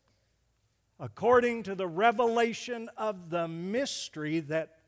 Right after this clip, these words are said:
was kept secret for long ages." Isn't it amazing how when Paul mentions this, and we see it, just, this is all over Scripture. Here's another one for you,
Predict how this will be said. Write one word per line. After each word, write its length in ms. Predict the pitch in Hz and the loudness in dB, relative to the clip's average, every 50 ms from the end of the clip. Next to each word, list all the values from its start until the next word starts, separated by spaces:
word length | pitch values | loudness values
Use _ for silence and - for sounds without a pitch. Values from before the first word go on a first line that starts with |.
| _ _ _ _ _ _ _ _ _ _ _ _ _ - | _ _ _ _ _ _ _ _ _ _ _ _ _ -20
was 140 | 127 104 | -18 -12
kept 220 | - 170 170 165 - | -8 -8 -8 -8 -8
secret 440 | - - 175 160 - 143 127 - _ | -8 -6 -8 -8 -8 -10 -16 -16 _
for 160 | _ - 131 127 | _ -14 -14 -12
long 560 | 135 143 147 147 139 135 131 123 123 123 - _ _ _ _ _ _ - | -10 -8 -8 -6 -6 -8 -8 -12 -14 -16 -18 _ _ _ _ _ _ -2
ages." 580 | 165 185 196 190 139 127 131 110 107 101 - - | 0 0 0 0 -2 -6 -8 -8 -8 -8 -12 -10
Isn't 380 | - 202 269 254 - 240 196 196 | -8 -8 -4 -4 -4 -6 -6 -8
it 100 | 208 143 | -10 -12
amazing 800 | 139 131 123 123 143 165 190 226 262 240 - 269 269 285 294 269 _ _ _ _ _ _ _ _ _ _ _ _ _ _ _ _ _ _ _ _ _ _ _ _ _ _ _ _ | -12 -14 -14 -14 -12 -10 -8 -8 -6 -6 -6 -8 -8 -12 -14 -16 _ _ _ _ _ _ _ _ _ _ _ _ _ _ _ _ _ _ _ _ _ _ _ _ _ _ _ _
how 160 | - 170 202 190 | -12 -10 -8 -8
when 160 | 180 170 151 | -8 -8 -8
Paul 300 | - 214 240 233 220 208 | -8 -6 -4 -2 -2 -2
mentions 540 | 185 196 254 240 - - 180 156 147 123 123 | -2 -2 -2 -4 -6 -10 -10 -10 -10 -8 -6
this, 240 | 156 175 170 - | -6 -6 -6 -8
and 80 | 165 151 | -10 -10
we 120 | 151 160 | -10 -10
see 240 | - - 233 214 196 | -10 -10 -10 -12 -14
it, 80 | 196 180 | -14 -14
just, 320 | - 214 202 - - - | -16 -16 -16 -16 -16 -12
this 180 | 143 170 - - | -12 -12 -12 -12
is 160 | 151 120 - - - | -14 -14 -14 -10 -6
all 380 | 135 131 139 147 151 160 - - | -6 -4 -4 -4 -4 -6 -8 -10
over 300 | 139 151 160 160 185 190 | -10 -10 -8 -10 -12 -14
Scripture. 560 | - - - 240 247 - - - 147 127 117 | -14 -16 -16 -18 -18 -18 -16 -12 -10 -8 -6
Here's 240 | 131 143 160 160 214 | -4 -4 -4 -6 -6
another 440 | 226 233 254 285 294 302 302 247 | -6 -4 -4 -4 -4 -4 -4 -4
one 220 | 175 151 135 123 120 | -4 -4 -6 -8 -10
for 260 | 107 - 127 120 120 | -10 -10 -8 -8 -8
you, 220 | 120 131 185 226 | -8 -8 -10 -10